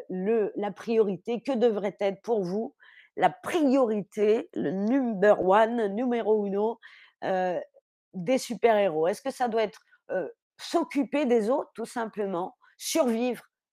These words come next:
comme tout le monde, protéger le monde ou lutter contre la criminalité ?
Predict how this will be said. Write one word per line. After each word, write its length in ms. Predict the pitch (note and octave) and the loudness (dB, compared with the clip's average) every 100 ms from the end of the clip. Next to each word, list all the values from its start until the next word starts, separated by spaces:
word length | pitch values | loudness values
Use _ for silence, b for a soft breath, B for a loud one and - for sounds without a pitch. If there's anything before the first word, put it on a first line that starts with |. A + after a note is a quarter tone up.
| _ | _
comme 200 | C4 B3+ | 0 0
tout 120 | G#3+ B3 | 0 -4
le 80 | |
monde, 280 | G#3+ A3+ A#3 | -2 -4 -6
protéger 880 | - - - F#4 - F#4 D4 A#3 C#4 | -6 -6 2 2 2 0 0 2 2
le 120 | B3+ | 0
monde 400 | A#3 A#3+ B3+ C4 b b b - | 0 0 -2 -4 b b b 0
ou 120 | B3+ | 4
lutter 400 | C4 A#3+ B3+ C4 | 4 2 -2 -2
contre 300 | B3 A#3+ A#3+ | -4 -4 0
la 120 | G#3+ | 0
criminalité ? 840 | G#3+ A#3 A3+ G#3 G3 F#3 - A2+ | 0 -4 -2 0 -2 -4 -6 -10